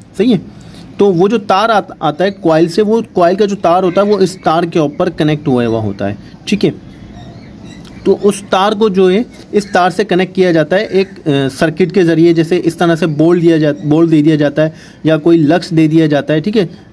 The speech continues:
तो उस coil के उस तार को जो है इस तार से connect किया जाता है, ठीक है। इसको सबसे पहले मैं आपको बताऊँ, निकालने का simple तरीका ये है, point हमारा जो है दो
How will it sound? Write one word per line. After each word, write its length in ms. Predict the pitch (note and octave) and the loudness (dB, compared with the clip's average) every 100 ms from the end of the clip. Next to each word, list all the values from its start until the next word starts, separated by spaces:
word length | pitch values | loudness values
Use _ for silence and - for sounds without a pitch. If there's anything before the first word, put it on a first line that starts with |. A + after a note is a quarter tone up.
| - | -4
तो 160 | F#3+ A#3+ - - - - - - - - - | -2 -2 -14 -20 -20 -20 -20 -20 -20 -14 -6
उस 140 | - - - - | -6 -8 -12 -2
coil 220 | F3+ F#3+ | 0 0
के 80 | A3 | 0
उस 140 | A3 | -2
तार 220 | - F3 G3+ | 0 0 0
को 100 | F#3+ | 0
जो 120 | F#3+ | 0
है 60 | |
इस 220 | A#3+ - - | 0 -4 -2
तार 200 | F3 E3+ | -2 0
से 120 | F3 | -2
connect 280 | D3+ C3+ - | -2 -4 -4
किया 140 | A2+ | -4
जाता 200 | G#2 F#2+ | -4 -4
है, 60 | D3 | -4
ठीक 120 | G3+ | -4
है। 60 | E3 | -4
इसको 260 | - A3 G3+ - | -2 -2 -4 -4
सबसे 220 | F3+ G3+ | -4 0
पहले 160 | G3+ G#3 | 0 2
मैं 100 | G3 | 2
आपको 160 | G3 | 2
बताऊँ, 160 | G#3 G#3+ | 2 2
निकालने 380 | E3 D#3+ E3 F#3 | 2 2 2 2
का 60 | |
simple 300 | F#3 F3 F#3 | 0 0 0
तरीका 240 | F3+ F3 F#3 | 0 2 4
ये 100 | F#3 | 2
है, 140 | F#3+ | 2
point 200 | F3+ F#3 | 0 2
हमारा 240 | E3+ E3 E3+ | 2 2 2
जो 160 | E3+ | 2
है 140 | F3+ A#3+ - - - - D3 | 2 -2 -12 -20 -20 -8 0
दो 280 | D#3 G3 | 2 2